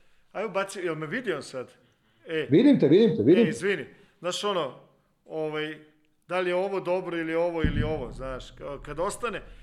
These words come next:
Speaker 1: kaže, "Kad završiš dogovora koji su jedna i druga strana, ovaj, pomalo nezadovoljni", kaže, "to je dobar dogovor." Kaže, "I ne valja kad su zadovoljni svi odmah,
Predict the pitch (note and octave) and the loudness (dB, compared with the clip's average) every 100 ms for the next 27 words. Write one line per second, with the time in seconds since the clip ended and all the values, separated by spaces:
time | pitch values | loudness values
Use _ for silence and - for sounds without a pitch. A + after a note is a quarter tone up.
0 | - - - F3 D3 F3 D#3 G3+ A3+ - | -20 -20 -4 -2 0 2 6 6 6 4
1 | E3 D3+ G3 E3+ D#3 - E3+ D#3 - F3 | 4 6 6 8 6 6 4 4 6 6
2 | F#3 F3+ E3+ F3 D#3 - E3 E3 D3 C#3+ | 6 4 4 4 4 4 6 8 8 6
3 | D3 C#3+ C3+ - - E3 F3 D3+ D3+ E3 | 6 4 2 -2 2 6 6 6 6 4
4 | C#3+ D3 C#3 D3+ B2+ A#2+ D#3+ D3+ D3+ C3+ | 6 4 4 2 0 2 4 6 6 4
5 | A#2+ B2+ A#2 A2 - - - - - _ | 4 2 2 -2 -8 -20 -20 -20 -20 _
6 | - C3+ B2 C#3 C#3+ D#3 E3+ D#3+ D#3+ - | 0 2 4 6 6 6 6 4 2 0
7 | C#3 D#3 D#3 D3+ C#3+ B2+ D#3+ D#3 D#3 D3 | 2 4 6 6 4 4 6 8 8 6
8 | C3 | 2